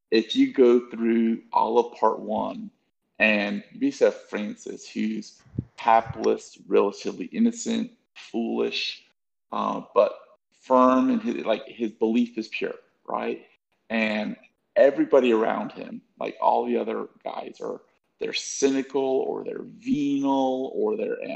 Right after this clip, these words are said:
you know, they're, they're very materialistic, even though they're part of his, uh, organization. Uh, and then he goes and sees the Pope,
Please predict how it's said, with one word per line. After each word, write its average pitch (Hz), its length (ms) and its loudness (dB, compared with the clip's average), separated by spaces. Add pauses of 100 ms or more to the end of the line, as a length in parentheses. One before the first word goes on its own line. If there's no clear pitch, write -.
(100)
you 117 120 2
know, 107 160 4
they're, 113 300 0 (280)
they're 120 100 2
very 160 200 6
materialistic, 120 720 4
even 104 160 -6
though 104 100 -4
they're 101 100 0
part 107 240 -10
of 101 80 -12
his, - 340 -14
uh, - 60 -12
organization. - 800 -10 (600)
Uh, - 200 -16 (640)
and 110 180 -2
then 117 160 2
he 117 120 -4
goes 107 260 0
and 104 100 -12
sees - 280 -14
the - 80 -16
Pope, - 440 -8